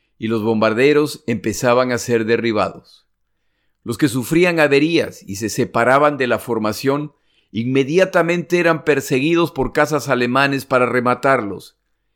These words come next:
El cielo se empieza a llenar de paracaídas de quienes han logrado escapar, y todavía nos falta una hora para llegar a nuestro objetivo. Este piloto continúa su relato. Finalmente bombardeamos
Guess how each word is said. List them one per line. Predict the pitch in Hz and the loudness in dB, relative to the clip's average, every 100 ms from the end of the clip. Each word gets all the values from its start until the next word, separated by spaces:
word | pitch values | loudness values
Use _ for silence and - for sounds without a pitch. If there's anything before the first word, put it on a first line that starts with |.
| _ _ _ _ _ | _ _ _ _ _
El | - 104 | -6 -4
cielo | - 165 196 196 185 | 2 2 4 2 0
se | 147 | 0
empieza | 127 143 160 160 | -2 0 0 2
a | |
llenar | 147 135 135 143 | 0 2 2 2
de | 135 143 | 2 0
paracaídas | 139 127 127 120 127 147 143 143 | 2 2 2 0 2 2 2 2
de | 120 113 | 0 -4
quienes | 120 110 101 | -4 -6 -2
han | 131 | -2
logrado | 135 127 123 127 127 | 0 -2 0 0 -2
escapar, | 123 135 123 85 - _ _ _ _ _ _ _ _ | -2 -4 -2 -8 -8 _ _ _ _ _ _ _ _
y | - | -4
todavía | 143 131 127 151 185 | 0 4 2 4 2
nos | 170 151 | 2 0
falta | 165 175 175 156 127 - - | 2 0 2 0 0 -8 -2
una | 165 175 170 151 | 0 2 2 4
hora | 143 151 147 143 | 4 4 4 2
para | 123 117 | 0 0
llegar | 110 113 113 127 | -2 -2 2 2
a | 131 | 2
nuestro | 123 120 110 - 120 | 0 -4 -6 -2 -2
objetivo. | 98 131 - 110 - - - _ _ _ _ _ _ _ _ _ _ _ _ | -2 -6 -4 -8 -8 -12 -20 _ _ _ _ _ _ _ _ _ _ _ _
Este | - 104 | -12 -6
piloto | 143 135 147 156 | -2 0 2 0
continúa | 131 123 127 160 147 | -2 -2 0 2 2
su | 151 | 0
relato. | 135 131 123 95 - _ _ _ _ _ _ _ _ | 0 2 0 -2 -12 _ _ _ _ _ _ _ _
Finalmente | - 131 165 180 190 180 180 | -2 2 2 2 0 0 2
bombardeamos | 156 143 135 131 160 165 | 2 2 0 4 2 2